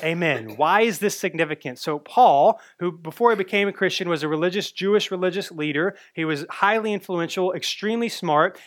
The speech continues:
He actually oversaw the first killing of a Christian named Stephen, going around overseeing, jailing, beating, probably killing Christians himself. Then he has this massive, uh, conversion experience. And so when he's writing to Christians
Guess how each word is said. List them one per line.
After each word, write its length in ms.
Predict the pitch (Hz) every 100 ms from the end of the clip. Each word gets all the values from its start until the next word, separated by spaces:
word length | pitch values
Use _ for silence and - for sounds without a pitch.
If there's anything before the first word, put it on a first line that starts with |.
| -
He 140 | 214
actually 300 | 202 - 214
oversaw 640 | 202 208 226 - 208 185
the 80 | 165
first 420 | - 196 196 -
killing 400 | - 208 202 196
of 200 | 180 165
a 60 | -
Christian 460 | - 202 196 - 165
named 220 | 156 147
Stephen, 520 | - 214 185 127 165 - - -
going 280 | 214 247 262
around 440 | 196 175 180 190 -
overseeing, 640 | 196 220 - 220 208 208
jailing, 560 | 147 185 202 214 208 180
beating, 500 | 185 196 196 202 185
probably 380 | 180 180 190 220
killing 440 | - 202 196 185
Christians 460 | - 214 208 202 -
himself. 480 | 214 - 160 160 - - -
Then 180 | 214 226
he 40 |
has 200 | 208 208
this 180 | 175 -
massive, 420 | 175 185 208 226 208
uh, 280 | 175 180
conversion 540 | 180 196 165 190 185 196
experience. 480 | 185 - 156 160 165
And 80 |
so 100 | -
when 100 | 175
he's 220 | 185 311 185
writing 380 | 180 196 202
to 180 | 185 202
Christians 640 | 190 - 185 - 156 160